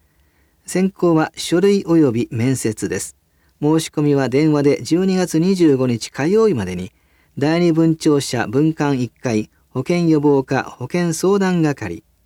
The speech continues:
電話番号五二七三の三八六二番へどうぞ。おしまいに、十一月の新宿区の人口、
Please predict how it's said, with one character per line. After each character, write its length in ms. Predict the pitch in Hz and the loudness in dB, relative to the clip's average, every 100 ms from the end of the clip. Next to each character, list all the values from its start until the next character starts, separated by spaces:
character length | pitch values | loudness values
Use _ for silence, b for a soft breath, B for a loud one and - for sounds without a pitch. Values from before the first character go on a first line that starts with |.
| _ _ _ _ 143 | _ _ _ _ -2
電 140 | 147 | 0
話 60 | 143 | 2
番 200 | 135 127 | 0 0
号 340 | 113 110 104 | 0 0 0
五 380 | 110 156 185 190 | 0 2 2 2
二 260 | 190 180 | 2 2
七 240 | 135 127 139 | 0 0 -2
三 320 | - 139 113 | -2 -2 0
の 180 | 123 - | 0 -2
三 400 | - - 160 170 | -8 -4 -2 0
八 300 | 151 156 120 | -2 -2 -2
六 260 | 117 135 196 | -4 -2 0
二 200 | 196 185 | 2 2
番 260 | 165 147 165 | 0 -2 -2
へ 100 | 185 | -4
ど 200 | - - | -10 -14
う 60 | |
ぞ。 160 | - - _ _ _ _ _ _ _ _ _ _ _ _ b b b b - | -14 -16 _ _ _ _ _ _ _ _ _ _ _ _ b b b b -12
お 40 | |
し 100 | - | -8
ま 120 | 117 | -4
い 40 | 104 | -4
に、 160 | 120 - b b b | -4 -6 b b b
十 300 | 120 147 202 | -2 4 4
一 160 | 202 196 | 4 2
月 240 | 180 170 | -2 0
の 160 | 165 160 | 0 0
新 320 | - 190 208 | -2 0 0
宿 320 | 196 202 - | 0 -6 -6
区 100 | - | -2
の 180 | 120 113 - | 0 -2 -2
人 260 | 117 127 | 0 0
口、 520 | 120 - 107 101 95 | -2 -4 -2 -2 -6